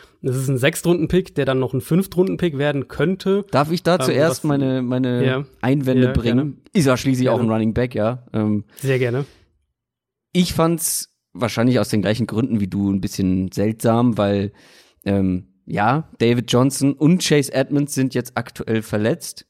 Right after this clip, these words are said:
Speaker 1: Mhm.
Speaker 2: Ja, ich finde, man hat Kenyon Drake günstig bekommen. Also die Investition an sich ist relativ gering. Ich frag mich allerdings,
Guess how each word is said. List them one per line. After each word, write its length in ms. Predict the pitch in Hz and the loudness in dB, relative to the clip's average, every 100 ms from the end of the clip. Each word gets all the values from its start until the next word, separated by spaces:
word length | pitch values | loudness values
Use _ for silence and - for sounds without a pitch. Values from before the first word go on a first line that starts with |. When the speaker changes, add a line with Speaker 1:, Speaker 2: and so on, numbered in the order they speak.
| _ | _
Speaker 1:
Mhm. 320 | 135 120 127 135 _ - | -6 -4 -4 -6 _ -2
Speaker 2:
Ja, 580 | 110 113 117 131 208 | 0 2 2 2 2
ich 180 | - 139 | 0 -2
finde, 220 | - 147 | 0 0
man 160 | 139 127 | 2 0
hat 160 | 120 - | -2 -2
Kenyon 300 | 131 123 120 | -2 0 0
Drake 420 | 117 113 - - _ _ _ _ | -2 -2 -8 -20 _ _ _ _
günstig 560 | - 139 165 - 185 175 | 2 4 2 0 -8 -8
bekommen. 280 | 190 - 165 | -6 -4 -2
Also 160 | 139 123 | 0 -2
die 180 | 131 | 0
Investition 800 | 131 139 127 - 117 - 139 147 131 | 0 2 0 -2 -4 -2 0 0 0
an 140 | 117 | -2
sich 240 | 110 151 - | -2 -6 -6
ist 180 | 120 120 | -8 -4
relativ 480 | 120 113 - 113 | -4 -4 -8 -10
gering. 320 | - 107 123 147 | -8 -2 -2 -2
Ich 140 | 104 | -4
frag 240 | - 139 131 | -2 -2 -2
mich 160 | 131 | -2
allerdings, 420 | 123 117 123 123 | -2 0 0 -2